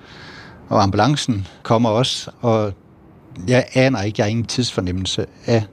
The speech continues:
det, der foregår fra nu af. Men, øh, øh, jeg ligger klem-,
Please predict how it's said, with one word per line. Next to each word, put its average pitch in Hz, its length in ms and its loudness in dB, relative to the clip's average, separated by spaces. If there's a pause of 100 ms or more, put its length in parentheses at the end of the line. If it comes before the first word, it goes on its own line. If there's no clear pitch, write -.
(100)
det, 110 100 2
der 101 60 2
foregår 98 380 0
fra 90 140 -6
nu 98 180 0
af. 95 120 -2
Men, 107 320 0
øh, 104 180 2 (1600)
øh, 117 300 4
jeg 131 80 6
ligger 120 240 2 (100)
klem-, 135 360 2